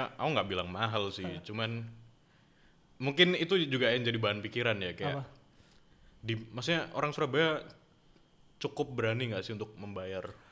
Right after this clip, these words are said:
Speaker 1: untuk
Speaker 2: Eh,
Speaker 1: harga tiket yang
Speaker 2: seben-, gini
Speaker 1: dua ratus
Speaker 2: sih,
Speaker 1: ke atas?
Speaker 2: sebenarnya dia punya, punya uang yang cukup, sebe-, apa ya, cukup, cukup banyak.
Speaker 1: Mm-mm.
Speaker 2: Orang-orang su-, eh, apa ya, cuma dia tuh nggak tahu cara membuang uangnya itu ke pihak,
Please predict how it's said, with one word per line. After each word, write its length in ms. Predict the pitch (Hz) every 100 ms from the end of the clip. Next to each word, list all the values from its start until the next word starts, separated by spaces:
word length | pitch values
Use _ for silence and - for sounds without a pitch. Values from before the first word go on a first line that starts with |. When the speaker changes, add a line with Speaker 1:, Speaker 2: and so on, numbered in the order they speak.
| - - - - - - _ _ -
Speaker 1:
untuk 260 | 104 95 226
Speaker 2:
Eh, 160 | 220
Speaker 1:
harga 560 | 226 113 113 113 110 110
tiket 400 | 120 - 123 117
yang 140 | 117 104
Speaker 2:
seben-, 220 | 98 -
gini 140 | - 101
Speaker 1:
dua 160 | 98
ratus 140 | 107 101
Speaker 2:
sih, 100 | 110
Speaker 1:
ke 80 | 107
atas? 240 | 101 - 92
Speaker 2:
sebenarnya 320 | 180 226 -
dia 160 | 202 247
punya, 420 | 220 190 185 180 - - _ -
punya 380 | 180 165 165 156 - - _
uang 320 | 185 175 170
yang 180 | 165 147 143
cukup, 240 | 160 160 147 - -
sebe-, 300 | - 165 - - - -
apa 220 | 208 139
ya, 120 | 123 -
cukup, 240 | - 165 160 - _ -
cukup 180 | 170 143
banyak. 300 | 123 117 - - - -
Speaker 1:
Mm-mm. 240 | 95 87
Speaker 2:
Orang-orang 320 | - 196 208
su-, 160 | 220 - - - - _ _
eh, 440 | 165 165 160 160 160
apa 320 | - 185 190
ya, 100 | - -
cuma 240 | 220 233 196
dia 160 | 208
tuh 80 | 302
nggak 240 | 208 -
tahu 240 | 180 180 180
cara 400 | 170 160 160 160 - _ _ _ _
membuang 400 | 180 170 156 156 151
uangnya 300 | 156 156 160
itu 160 | 175
ke 160 | 170 151 147 147 -
pihak, 160 | 147